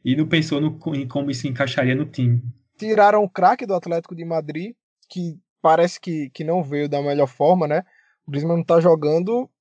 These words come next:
Speaker 2: nada. Até foi engraçado, eu vou até passar pro Alf agora, mas foi engraçado o jogo entre Atlético e, <laughs> e Barcelona, quando o,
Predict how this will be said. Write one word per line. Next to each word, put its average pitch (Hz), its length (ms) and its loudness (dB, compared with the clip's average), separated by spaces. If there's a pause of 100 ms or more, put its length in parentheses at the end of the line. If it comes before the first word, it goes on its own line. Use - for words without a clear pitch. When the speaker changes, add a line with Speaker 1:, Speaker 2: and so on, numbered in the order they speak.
Speaker 2:
nada. 165 480 4
Até 190 340 4 (240)
foi 220 140 6
engraçado, 208 480 4
eu 196 40 -2
vou 208 80 4
até 202 140 0
passar 196 240 -2
pro 185 140 -2
Alf 180 180 0
agora, 160 300 0
mas 180 140 -2
foi 185 100 -4
engraçado 170 420 0
o 165 40 -2
jogo 151 240 -4
entre 151 180 -2
Atlético 151 680 0
e, - 160 -10
<laughs> - 640 -6
e 156 80 -4
Barcelona, 160 800 2 (300)
quando 170 560 4
o, 151 580 0